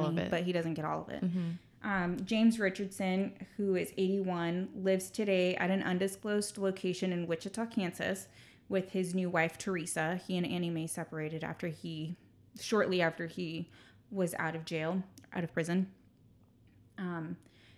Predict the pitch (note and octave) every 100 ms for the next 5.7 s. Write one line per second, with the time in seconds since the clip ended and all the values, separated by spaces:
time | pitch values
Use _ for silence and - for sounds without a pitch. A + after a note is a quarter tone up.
0 | - - - G#3 F#3+ F#3+ G#3 F#3+ F#3 F3
1 | F#3 F#3+ G3 F#3 E3+ E3+ - - G3 F3
2 | E3+ F3+ F#3+ - - G#3 G3+ G3+ F#3+ F#3+
3 | F#3+ F3 E3+ - F#3 F#3 F3 - F3 E3
4 | F3 - F3 E3+ D3+ - E3+ D#3+ D#3 F3+
5 | D#3+ D#3 C3 D3+ F#3+ G#3+